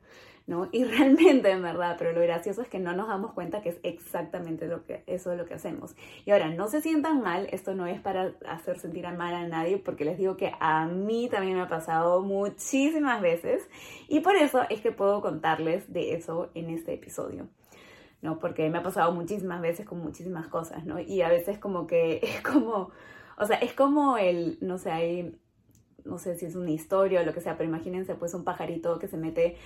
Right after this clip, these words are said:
a, a tu casa, ¿no? Y hay una mampara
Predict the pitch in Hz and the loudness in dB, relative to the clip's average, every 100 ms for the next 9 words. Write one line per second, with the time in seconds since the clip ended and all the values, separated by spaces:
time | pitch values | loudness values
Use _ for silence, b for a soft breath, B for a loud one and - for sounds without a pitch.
0 | B B B - 175 170 - 170 165 170 | B B B -2 -2 -2 -2 -4 -4 -2
1 | 165 175 175 175 170 175 - 180 170 165 | -2 -2 -8 -6 -6 -6 -6 -8 -4 -4
2 | - 170 170 165 165 156 160 160 247 240 | -2 0 -2 -4 -4 -4 -4 0 2 2
3 | 233 220 208 208 214 | 2 2 2 2 0